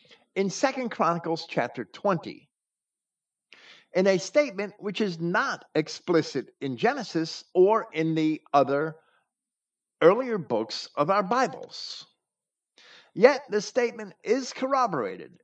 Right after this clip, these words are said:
in the words of Yahweh himself as they are recorded, uh, in Isaiah chapter forty-one,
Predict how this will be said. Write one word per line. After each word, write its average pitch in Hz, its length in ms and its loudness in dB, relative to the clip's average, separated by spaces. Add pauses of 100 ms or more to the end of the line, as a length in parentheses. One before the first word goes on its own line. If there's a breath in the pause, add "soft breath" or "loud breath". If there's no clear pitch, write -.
in 175 120 2
the 175 60 2
words 180 320 2
of 131 160 0
Yahweh 247 460 0
himself 196 600 -2 (420 soft breath)
as 170 220 6
they 170 100 6
are 170 160 6
recorded, 135 560 0
uh, 131 180 -2 (160)
in 151 140 2
Isaiah 127 580 0
chapter 104 460 -2
forty-one, 117 920 -2